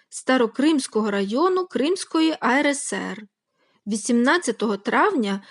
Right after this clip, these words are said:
тисяча дев'ятсот сорок четвертого року родину із семи осіб, батьки та п'ятеро дітей, арештували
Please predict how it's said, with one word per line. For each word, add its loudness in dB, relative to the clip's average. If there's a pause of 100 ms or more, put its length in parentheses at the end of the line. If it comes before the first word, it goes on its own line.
(160)
тисяча 0
дев'ятсот 0
сорок 2
четвертого 2
року 2 (280)
родину 4
із 0
семи 4
осіб, 2 (360)
батьки 0
та 0
п'ятеро 2
дітей, 0
арештували 0